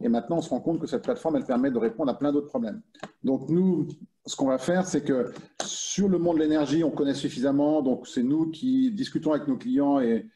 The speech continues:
euh, on crée des, on crée des use cases à la demande des clients. Donc, euh, on est capable de les calibrer. Donc là, euh, le flux, les, les idées viennent des clients. C'est,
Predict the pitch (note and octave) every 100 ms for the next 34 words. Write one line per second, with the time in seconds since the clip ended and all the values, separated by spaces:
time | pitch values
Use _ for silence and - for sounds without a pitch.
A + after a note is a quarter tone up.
0 | _ _ - A#2 A2+ G#2+ G#2+ - C#3 A2+
1 | - D#3+ C3+ B2 A#2 G#2+ G2+ - - -
2 | D3+ B2+ B2 A#2+ - C#3 A#2 G#2+ C#3+ D3+
3 | A#2+ - C#3 G3 - _ _ _ _ -
4 | A2 A2+ A#2 A2 G#2 G#2+ A2 A#2 A#2 G#2
5 | G#2 G2+ G2 D3 C3 G#2+ C3 C#3 B2 G#2
6 | G2 _ _ _ A2 A2+ A2+ - C3+ D3
7 | D#3 B2 A#2 B2 A2+ D#3 D#3+ A2 C#3 D#3
8 | C#3 - B2 C#3+ D#3+